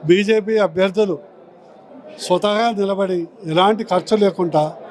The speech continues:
ఈరోజు గతం కంటే, గతంలో నూట యాభై మంది ఉంటే ఈరోజు దాదాపు వెయ్యి మంది, రెండు వేల మంది ఉప సర్పంచులు, దాదాపు నాకు తెలిసిన సంవత్సరం పది వేల నుంచి ఇరవై, పదిహేను వేల వరకు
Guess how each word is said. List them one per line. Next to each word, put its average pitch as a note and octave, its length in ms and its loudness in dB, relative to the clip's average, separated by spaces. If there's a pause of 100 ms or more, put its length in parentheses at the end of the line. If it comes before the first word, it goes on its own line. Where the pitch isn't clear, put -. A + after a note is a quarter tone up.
(380)
ఈరోజు G#3 360 6
గతం G3+ 380 -2
కంటే, G3+ 440 -2 (1300)
గతంలో A3 380 0
నూట G#3+ 220 0
యాభై G#3 260 0
మంది G3 260 0
ఉంటే G3 400 0 (380)
ఈరోజు G3+ 240 4
దాదాపు G#3 360 -2
వెయ్యి F#3+ 220 -4
మంది, F#3 320 0 (680)
రెండు F#3 200 4
వేల G#3+ 240 2
మంది G#3+ 240 -2
ఉప G#3 160 -4
సర్పంచులు, F#3 560 -6 (840)
దాదాపు G#3 360 2
నాకు G#3 260 -2
తెలిసిన G3 320 -6
సంవత్సరం G#3 420 2
పది G3+ 380 0 (340)
వేల G3+ 220 4
నుంచి G#3+ 340 2
ఇరవై, G3+ 280 6
పదిహేను F#3 420 0
వేల G3+ 200 2
వరకు G3+ 400 0